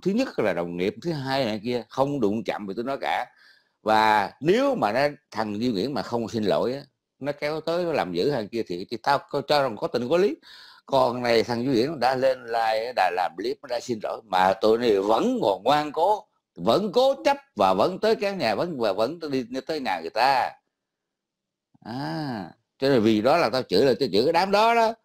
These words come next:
phải không? Còn nói cho cùng á, tao nói thẳng mày á, chỉ khi nào mà công an hoặc là nhà chính quyền vào cuộc là phân định ra ai trái ai phải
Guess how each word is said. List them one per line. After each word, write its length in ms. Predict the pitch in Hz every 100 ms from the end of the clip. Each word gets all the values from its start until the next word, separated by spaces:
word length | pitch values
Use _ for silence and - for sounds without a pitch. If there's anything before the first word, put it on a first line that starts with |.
| _ _ _ _ _
phải 160 | 98 139
không? 240 | 170 107 - _ _ _ _ _ _ _ _ _ _
Còn 260 | 117 98 107
nói 160 | 139 143
cho 100 | 117
cùng 360 | 107 95 98 101
á, 80 | 117
tao 80 | 110
nói 120 | 127 92
thẳng 260 | 82 110
mày 280 | 123 87 92
á, 80 | 107 - _ _ _ _ _ _ _ _ _ _ _ _ _ _ _ _ _ _ _ _ _ -
chỉ 240 | 95 143
khi 340 | 139 127 120
nào 320 | 107 98 90 85
mà 120 | 85 -
công 240 | 107 107
an 440 | 73 113 117 107 87
hoặc 200 | 87 92
là 60 |
nhà 300 | 90 87 82 -
chính 220 | 139 139
quyền 200 | 92 85 82 85
vào 220 | 87 76 -
cuộc 320 | 82 92 101 _ 80
là 520 | 82 82 78 78 73
phân 340 | - 110 104 98
định 320 | 76 92 98
ra 180 | 101 98
ai 320 | - 90 98
trái 260 | - 107 123
ai 200 | 98 85
phải 300 | 73 82